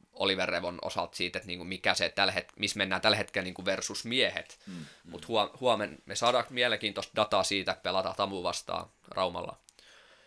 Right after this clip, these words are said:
Speaker 1: Mut jos nyt yksi nosto, niin kyllä mä se Targetin melkein sanoisin, että se voisi olla semmonen, niinku, milloin olisi ainakin kaikilla näillä kolmellakin on täydet edellytykset siihen, mut minkä mä näkisin, että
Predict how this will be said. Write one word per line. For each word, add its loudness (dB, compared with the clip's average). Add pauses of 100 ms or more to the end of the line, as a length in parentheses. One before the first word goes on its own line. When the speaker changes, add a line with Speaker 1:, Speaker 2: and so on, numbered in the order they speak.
(240)
Speaker 1:
Mut -12 (640)
jos -2
nyt -4
yksi -4
nosto, 0
niin -2
kyllä -4
mä 4
se 2
Targetin 6
melkein 4
sanoisin, 2
että -2
se 4
voisi 6
olla 6
semmonen, 0
niinku, -6
milloin 0
olisi 2
ainakin 0 (800)
kaikilla 6
näillä 4
kolmellakin 0
on -4 (120)
täydet 6
edellytykset 2
siihen, -4
mut -14 (640)
minkä 0
mä 4
näkisin, 2
että -2